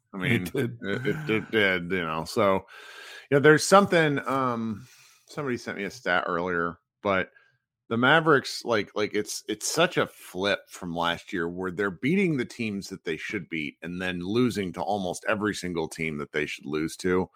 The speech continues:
Speaker 2: <laughs>
Speaker 1: Like, they have fewer wins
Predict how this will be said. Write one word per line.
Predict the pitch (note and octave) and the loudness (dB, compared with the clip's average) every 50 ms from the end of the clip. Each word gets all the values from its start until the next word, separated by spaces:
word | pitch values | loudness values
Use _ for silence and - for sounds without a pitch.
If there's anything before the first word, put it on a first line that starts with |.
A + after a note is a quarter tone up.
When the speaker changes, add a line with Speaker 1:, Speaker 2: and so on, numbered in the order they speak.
| - - - - - | -18 -20 -20 -6 0
Speaker 2:
<laughs> | B2+ C3+ F#3 C3+ | 4 4 6 8
Speaker 1:
Like, | A2+ A2+ - - | 8 6 8 8
they | C#3 D#3 F3 | 10 10 10
have | E3 E3+ F3 E3+ D3 - | 10 10 8 6 6 4
fewer | - - - - B2 B2 C3+ D3+ D#3+ E3+ E3+ E3 D3+ | -4 -14 -12 -6 -2 0 2 4 4 4 4 4 2
wins | B2 B2 B2+ B2+ B2 A#2 A2 G2+ G2 F#2+ F#2 F2+ - - - - | 0 0 0 2 2 0 0 -2 -2 -4 -4 -6 -8 -12 -18 -20